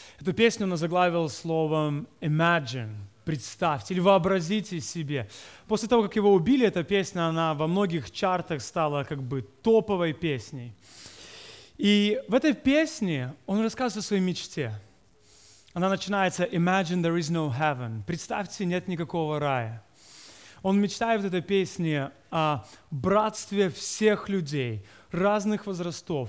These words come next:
разных слоёв населения, чёрных и белых, молодых и старых, богатых и бедных, которые живут в мире. И у него потом идёт интересная строка в этой песне,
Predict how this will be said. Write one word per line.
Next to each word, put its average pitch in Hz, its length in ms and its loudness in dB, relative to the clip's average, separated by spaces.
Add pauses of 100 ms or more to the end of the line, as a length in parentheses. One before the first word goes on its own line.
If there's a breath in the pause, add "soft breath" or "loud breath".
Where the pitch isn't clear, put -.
разных 208 420 0
слоёв 190 480 -2
населения, 135 840 -4
чёрных 220 520 -4
и 214 40 -2
белых, 190 400 -2
молодых 180 420 -2
и 190 80 -6
старых, 190 460 -4 (420 loud breath)
богатых 170 580 0
и 165 60 -2
бедных, 120 480 -4 (340 loud breath)
которые 202 420 2
живут 190 580 0
в 156 140 0
мире. 156 500 0 (240 loud breath)
И 190 60 -2
у - 20 2
него 277 120 6
потом 269 220 0
идёт 214 180 -2
интересная 226 500 0
строка 196 420 -4
в 156 80 -6
этой 147 200 -6
песне, 117 580 -6